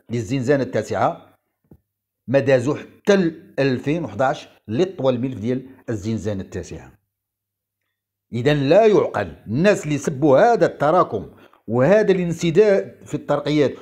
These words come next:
وهذا التأخير في الترقيات لأصحاب الزنزانة التاسعة الذين وظفوا بالسلم الثامن من ثمانين حتى ستة وثمانين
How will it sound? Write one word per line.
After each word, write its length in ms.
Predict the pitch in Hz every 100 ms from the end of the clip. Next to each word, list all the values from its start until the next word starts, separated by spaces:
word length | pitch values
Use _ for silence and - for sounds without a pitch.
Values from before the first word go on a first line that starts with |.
| - 113
وهذا 400 | 127 175 220 196
التأخير 680 | 196 185 - 214 196 117
في 60 | 90
الترقيات 540 | - 143 143 139 123 - - - _ _
لأصحاب 880 | 123 165 156 - - - 151 185 165
الزنزانة 580 | 143 117 156 123 185 160
التاسعة 760 | 160 147 131 - 120 123 - _ _ _ _ _ -
الذين 580 | 123 131 139 143 180 160
وظفوا 480 | 151 185 143 160 143
بالسلم 500 | - - 247 196 170
الثامن 600 | 151 - 147 151 156 151 _ _ _ _ _ _ -
من 180 | 170 175
ثمانين 320 | 151 156 147
حتى 140 | 143
ستة 200 | 123 139
وثمانين 600 | 131 127 131 127 92 -